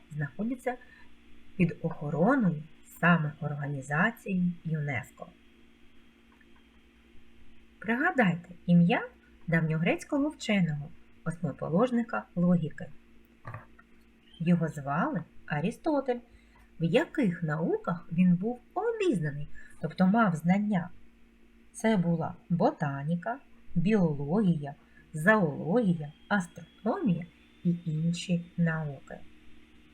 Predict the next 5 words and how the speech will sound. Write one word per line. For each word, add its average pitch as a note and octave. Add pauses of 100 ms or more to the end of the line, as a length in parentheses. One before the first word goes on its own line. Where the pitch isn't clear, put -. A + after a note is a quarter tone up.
(1040)
Прочитайте F3
тему A#3+
уроку A#3+
ще C4+
раз. D#3+